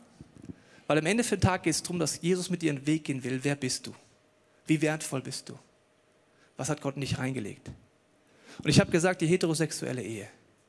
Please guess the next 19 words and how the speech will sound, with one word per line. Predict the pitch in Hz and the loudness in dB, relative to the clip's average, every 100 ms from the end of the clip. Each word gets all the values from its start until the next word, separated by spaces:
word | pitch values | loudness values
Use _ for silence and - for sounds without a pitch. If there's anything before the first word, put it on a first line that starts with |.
| _ _ _ _ _ _ _ _ | _ _ _ _ _ _ _ _
Die | - | -4
Bibel | 135 190 180 | 0 2 2
hält | 180 | 2
einen | 165 | 0
Spiegel | - - 185 180 | 0 -2 -2 -2
vor | - 170 | -2 -2
und | 151 | 0
redet | 170 160 | 0 0
davon, | 151 - 151 147 | 0 -4 -4 -2
dass | 131 | -4
Gott | - 160 - | -2 -4 -4
die | 139 | -2
Menschen | 143 156 147 | -2 -2 -4
als | 131 - | -4 -4
Mann | 143 156 147 | -4 -4 -6
und | 139 131 | -8 -8
Frau | 131 127 117 | -4 -4 -4
geschaffen | 107 101 - 117 | -6 -6 -8 -12
hat. | 104 104 | -12 -14